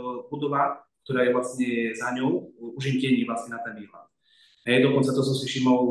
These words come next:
že takéto nehnuteľnosti predali dokonca aj slovenským známym osobnostiam. Takže myslím, že budú prekvapení, že keď bude odozdanie projektov, že ako tam bude nakoniec vyzerať a že ako bude teda návratnosť investície a či v skutočnosti budú, e, cena navýšená alebo im prepadne.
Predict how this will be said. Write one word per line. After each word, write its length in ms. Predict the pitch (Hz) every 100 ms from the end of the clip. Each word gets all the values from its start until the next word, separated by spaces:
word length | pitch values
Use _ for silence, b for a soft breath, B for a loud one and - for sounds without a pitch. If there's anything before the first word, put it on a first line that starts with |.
| 120
že 160 | 117
takéto 240 | 123 123 123
nehnuteľnosti 560 | 120 123 123 117 -
predali 400 | 123 123 117 113
dokonca 400 | 120 120 117 113
aj 80 | 110
slovenským 320 | 123 117 120
známym 320 | 113 117 110
osobnostiam. 720 | 113 135 131 131 - 131 127 135 _ b b b b _ -
Takže 160 | 120
myslím, 200 | 127 131 123
že 80 | 123
budú 400 | 120 120 117 117
prekvapení, 480 | 117 120 117 107
že 160 | 104 104
keď 100 | 107 110
bude 120 | 110
odozdanie 400 | 110 107 110 110
projektov, 800 | 107 113 113 - 117 117 117 - _
že 160 | - 110
ako 240 | 110 107
tam 160 | 110 107
bude 80 |
nakoniec 320 | 107 107 110 107
vyzerať 400 | 110 120 117 113
a 160 | 107
že 320 | 107 110 107 _ _
ako 320 | 110 117 117
bude 80 | 110 -
teda 160 | 107
návratnosť 400 | 107 110 - 107
investície 720 | 117 120 - - 120 120 120 b b _
a 80 | -
či 400 | - 127 127 131
v 80 | 127
skutočnosti 480 | 120 117 117 -
budú, 560 | 110 110 113 110 107 b b b _ _
e, 80 | - 101 104 -
cena 240 | 131 117
navýšená 720 | 120 123 131 127 127 127 - -
alebo 320 | 107 104 104
im 80 | 101
prepadne. 480 | - - 101 90